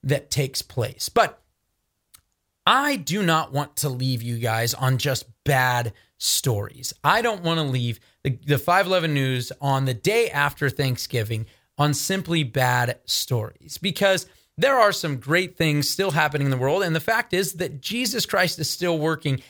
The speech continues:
and he will continue his work. He will be with us always, even until the end of the age. Jesus Christ will always be with us. And so I like to see that promise, and I like to see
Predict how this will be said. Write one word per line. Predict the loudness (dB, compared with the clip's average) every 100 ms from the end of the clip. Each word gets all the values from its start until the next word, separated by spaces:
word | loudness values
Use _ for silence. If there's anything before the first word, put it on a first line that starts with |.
| _ _ _
and | 0 2 0 -4 -12
he | -6 0 2
will | 2 0
continue | -2 -4 -2 -2 0 0
his | 0 0 0
work. | 0 -2
He | -2 -4
will | -2
be | 0 0
with | 0 0
us | 0 -2
always, | 2 4 4 2 0 -6
even | -6 -2 0 -2 -2
until | -2 -2 0 -2 0
the | 0 -4 -2
end | 0 0 -2 -6 -4
of | 2 4 2 0
the | -8 -6 -2
age. | -2 0 -4 -10 _ _ -2
Jesus | 0 0 -2
Christ | 0 0 0 -2
will | -4 0
always | 2 4 2 -6
be | -4 -2
with | 0 -2
us. | -6 -10 -16 _ _
And | -2 0
so | 2 2 0 -8 _ _ 2
I | 4
like | 4 2 0
to | -4
see | -4 -2 2
that | 2 0
promise, | -2 -2 0 0 -2 -4 -4
and | 0 2 0 -2
I | 0 2
like | 2 0 -2
to | -6
see | -4 0 0